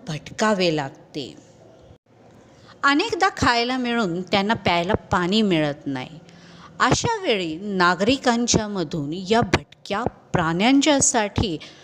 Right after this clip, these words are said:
पिण्याच्या पाण्याची सोय व्हावी अशी नागरिकांच्या मधून मागणी होताना दिसत आहे. नागरिकांच्या होणाऱ्या या मागणीला सांगली, मिरज आणि कुपवाड महानगरपालिका तसेच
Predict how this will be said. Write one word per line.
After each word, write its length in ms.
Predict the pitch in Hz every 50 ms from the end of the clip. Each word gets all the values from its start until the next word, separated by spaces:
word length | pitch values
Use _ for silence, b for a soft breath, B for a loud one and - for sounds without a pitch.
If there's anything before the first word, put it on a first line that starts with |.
| B B B _ _ _
पिण्याच्या 480 | - 277 262 247 285 320 370 - 403 -
पाण्याची 520 | - 320 233 202 196 202 196 - - 277
सोय 340 | 254 - - - 196 208 220
व्हावी 540 | 220 190 190 185 180 175 165 170 151 143 143 - - -
अशी 500 | 190 185 - - - 262 240 175 147 160 190
नागरिकांच्या 960 | 196 185 175 175 175 185 170 202 247 285 277 254 214 190 180 - - 196 175
मधून 420 | 165 160 156 156 180 202 226 226
मागणी 480 | 208 196 180 165 160 156 170 202 247 269
होताना 460 | 240 254 220 - - 180 175 170 156
दिसत 480 | 151 - 151 143 - - 170 147 - 147
आहे. 500 | 143 151 143 - 151 135 - - B B B B B B B B B B B B B B B B B B B B B -
नागरिकांच्या 680 | 262 285 302 311 330 381 415 403 427 392 381 339 392 415
होणाऱ्या 480 | 359 320 311 277 247 254 262 262 269 269
या 340 | 262 226 208 226 226 233
मागणीला 840 | 240 226 202 185 165 175 180 190 214 220 202 180 151 127 123 - - 160 B B B B B B B -
सांगली, 380 | - - 262 247 277 311 339 320
मिरज 380 | 294 269 240 220 233 226 -
आणि 260 | - - 202 202 214
कुपवाड 480 | 202 202 - 165 - - 208 202 196 202
महानगरपालिका 1300 | 208 190 175 175 190 240 277 277 269 233 208 214 226 - 214 180 160 156 165 170 165 - 165 139 135 151 156 - - - _ -
तसेच 600 | 202 190 196 - - 196 139 147 143 - -